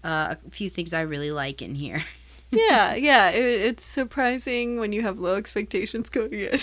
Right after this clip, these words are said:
Speaker 2: <laughs> That's, that's, I mean, a glowing endorsement from us, yeah.
Speaker 1: There you go.
Speaker 2: Um,
Speaker 1: there you go.
Speaker 2: yeah.
Speaker 1: So next time we are gonna break, uh, from format just a little bit,
Speaker 2: Just a
Speaker 1: and
Speaker 2: little.
Speaker 1: we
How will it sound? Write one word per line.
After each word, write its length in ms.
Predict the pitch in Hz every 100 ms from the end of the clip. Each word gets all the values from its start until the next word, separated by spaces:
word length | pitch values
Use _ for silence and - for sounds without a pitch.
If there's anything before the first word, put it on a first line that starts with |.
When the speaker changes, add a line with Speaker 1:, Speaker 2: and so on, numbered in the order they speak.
| -
Speaker 2:
<laughs> 140 | -
That's, 480 | - 254 - - - - - - - - - - - - - - - - -
that's, 460 | 254 220 - - - - - -
I 120 | 226
mean, 360 | 202 196 98 - -
a 120 | 220 208 - - - - - - -
glowing 360 | - 208 180 180
endorsement 580 | - - 220 214 214 -
from 160 | 202
us, 280 | - 226 -
yeah. 160 | 208 247 - - -
Speaker 1:
There 120 | 185
you 120 | 151
go. 140 | - 170 - -
Speaker 2:
Um, 360 | - 196 170 185
Speaker 1:
there 100 | 170
you 40 | 160
go. 40 | - -
Speaker 2:
yeah. 420 | 349 247 185 202 240 - - -
Speaker 1:
So 260 | - 240 233
next 240 | 359 -
time 340 | 262 240 247 -
we 160 | 226
are 80 | 220
gonna 180 | 220 202
break, 540 | 185 185 220 - - -
uh, 100 | 190
from 360 | - 196 185 175
format 420 | 220 202 220 214
just 240 | 208 -
a 60 | 208
little 180 | 208 202
bit, 240 | 220 254
Speaker 2:
Just 60 | 190
a 100 | 185
Speaker 1:
and 240 | 190 190
Speaker 2:
little. 220 | 185 190
Speaker 1:
we 420 | 190 226 233 240